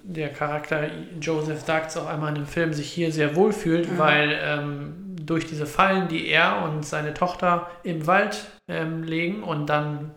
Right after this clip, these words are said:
Speaker 1: kleine Nagetiere da schon reintreten, hat der Wolf eigentlich relativ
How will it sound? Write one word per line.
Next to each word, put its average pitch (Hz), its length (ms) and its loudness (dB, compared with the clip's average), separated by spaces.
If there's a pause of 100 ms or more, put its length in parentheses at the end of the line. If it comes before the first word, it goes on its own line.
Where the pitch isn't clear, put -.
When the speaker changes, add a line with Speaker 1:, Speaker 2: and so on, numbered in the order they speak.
(100)
Speaker 1:
kleine 147 260 0
Nagetiere 156 520 0
da 147 160 -2
schon 156 160 -6
reintreten, 175 600 0 (340)
hat 208 200 -2
der 156 120 2
Wolf 151 200 0
eigentlich 156 340 -6
relativ 160 560 -4